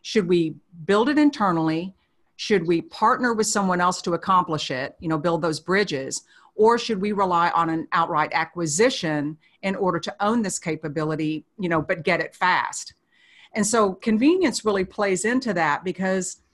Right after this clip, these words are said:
retailers, you know, like Target, what did they do? They went and made an investment in Shipt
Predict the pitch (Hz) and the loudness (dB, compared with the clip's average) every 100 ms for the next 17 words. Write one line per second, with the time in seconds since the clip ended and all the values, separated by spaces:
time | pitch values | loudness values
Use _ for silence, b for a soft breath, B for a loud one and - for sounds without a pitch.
0 | _ - 226 240 240 226 214 208 208 180 | _ -2 0 0 2 0 0 -2 -2 0
1 | 175 202 - 233 254 214 160 170 - _ | 0 -2 -2 2 2 2 -2 -4 -8 _
2 | _ 202 214 220 226 226 240 247 196 202 | _ 2 2 4 2 2 0 0 0 0
3 | 190 196 196 185 170 165 170 190 185 175 | 0 -2 -4 -4 -2 -2 -2 -2 -2 0
4 | 208 277 - 185 151 147 - _ _ _ | 0 0 0 -2 -2 -4 -10 _ _ _
5 | _ 196 170 170 180 - - - 330 - | _ -2 0 0 -2 -8 -8 0 0 0
6 | - | -6